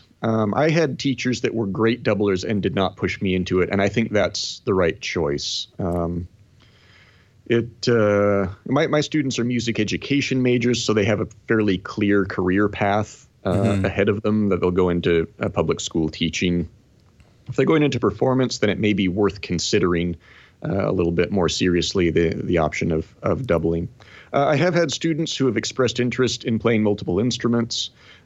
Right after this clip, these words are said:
Speaker 1: uh, and have taught some of them lessons on multiple instruments. And for some of them, that has paid off,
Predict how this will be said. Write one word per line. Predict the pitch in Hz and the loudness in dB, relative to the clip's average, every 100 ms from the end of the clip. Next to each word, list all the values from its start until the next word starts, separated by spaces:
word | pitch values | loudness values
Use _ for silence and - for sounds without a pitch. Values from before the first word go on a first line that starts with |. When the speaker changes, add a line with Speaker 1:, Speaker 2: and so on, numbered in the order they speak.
| - | -2
Speaker 1:
uh, | 104 98 | 0 2
and | 104 95 | 0 0
have | 92 - | 0 -2
taught | 117 98 - - | 0 0 -2 -12
some | - 104 | -4 -4
of | 95 | -2
them | 92 | 0
lessons | 92 95 - 101 95 - | 0 0 0 -2 -2 -2
on | 107 92 | -2 0
multiple | 87 82 - 90 | 0 -2 -2 -2
instruments. | 90 - 90 90 90 - | 0 -2 0 0 -2 -2
And | 98 87 | -2 0
for | 104 | 2
some | 135 127 | 2 2
of | |
them, | 113 | 2
that | 98 95 | 2 2
has | 85 | -2
paid | - 104 92 | -2 0 2
off, | 90 90 - | 0 -4 -10